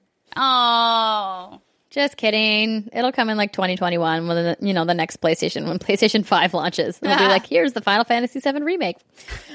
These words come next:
Speaker 2: Um, <laughs> um, n-, where we, uh, did PlayStation have a great outing at the show?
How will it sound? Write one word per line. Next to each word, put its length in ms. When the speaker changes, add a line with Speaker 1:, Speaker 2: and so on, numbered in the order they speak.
Speaker 2:
Um, 600
<laughs> 0
um, 320
n-, 280
where 560
we, 260
uh, 140
did 260
PlayStation 360
have 160
a 40
great 300
outing 320
at 80
the 80
show? 400